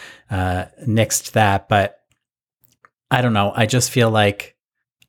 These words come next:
I could have done without the storyline entirely because I'm getting my hopes up every year.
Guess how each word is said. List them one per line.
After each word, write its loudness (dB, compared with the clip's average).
I 2
could -2
have -2
done 2
without 0
the -6
storyline -2
entirely 0
because -6
I'm -2
getting -2
my -4
hopes -10
up -10
every -8
year. -12